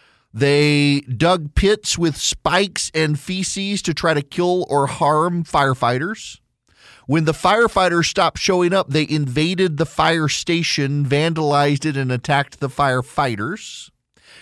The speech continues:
They firebombed an after-school daycare facility. They've tried to firebomb the contractors' offices in multiple locations. They have shown up at churches where employees of the contractor, building contractor work,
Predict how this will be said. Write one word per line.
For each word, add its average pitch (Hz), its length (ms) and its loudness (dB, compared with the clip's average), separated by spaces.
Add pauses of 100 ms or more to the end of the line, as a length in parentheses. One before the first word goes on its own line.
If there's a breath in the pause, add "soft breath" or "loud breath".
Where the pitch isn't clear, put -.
(160 loud breath)
They 151 140 2
firebombed 175 1040 4
an 147 240 2
after-school 165 720 0
daycare 151 460 0
facility. 127 680 -2 (720 soft breath)
They've 143 200 2
tried 185 520 0
to 175 80 0
firebomb 160 800 2
the 139 80 0
contractors' 127 1000 0
offices 127 520 -2
in 117 100 -2
multiple 127 400 -2
locations. 110 680 -4 (420 soft breath)
They 147 140 4
have 143 160 2
shown 190 440 2
up 180 160 0
at - 180 -4
churches 190 720 -2
where 156 220 2
employees 165 560 0
of 139 80 -4
the 135 80 -6
contractor, 143 680 -2
building 143 380 -2
contractor 127 500 -2
work, 120 440 -4